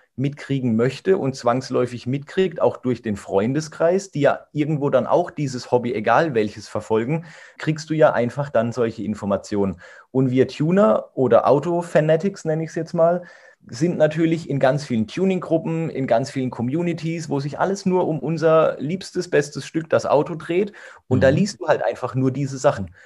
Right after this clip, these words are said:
Speaker 1: Der Hobbygärtner, der hat halt seine Hobbygartengruppen und, äh, da lesen wir aber nichts mit. Ich hab keine Ahnung, was bei den Schrebergarten-Jungs e V abgeht, weil's mich einfach nicht interessiert. So, weißt du, wie ich mein?
Speaker 2: Ich weiß, was du meinst. Nee,
Speaker 1: Ja.
Speaker 2: Dennis, also ich muss auch schon, äh, wir sind ja auch schon fast am Ende von unserem Podcast. Also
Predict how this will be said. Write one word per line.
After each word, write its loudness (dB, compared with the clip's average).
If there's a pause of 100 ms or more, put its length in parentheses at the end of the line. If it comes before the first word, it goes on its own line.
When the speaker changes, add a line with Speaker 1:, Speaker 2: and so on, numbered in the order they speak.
(180)
Speaker 1:
Der 2
Hobbygärtner, 4
der 4
hat 0
halt 0
seine 2
Hobbygartengruppen 0
und, -6
äh, -14 (240)
da 2
lesen 2
wir 4
aber 4
nichts -4
mit. -2
Ich -8
hab -4
keine 2
Ahnung, 0
was 2
bei 4
den -2
Schrebergarten-Jungs -2
e -4
V 4
abgeht, -4
weil's 2
mich -2
einfach 0
nicht -4
interessiert. -10
So, -12
weißt 0
du, -10
wie 0
ich 2
mein? 0 (160)
Speaker 2:
Ich -4
weiß, 4
was 2
du -4
meinst. 0 (360)
Nee, 8
Speaker 1:
Ja. 4
Speaker 2:
Dennis, 6
also 0
ich -4
muss 0
auch -2
schon, 2
äh, -2
wir 0
sind 0
ja 0
auch -4
schon -16
fast -4
am -2
Ende 2
von -2
unserem 0
Podcast. -4
Also 4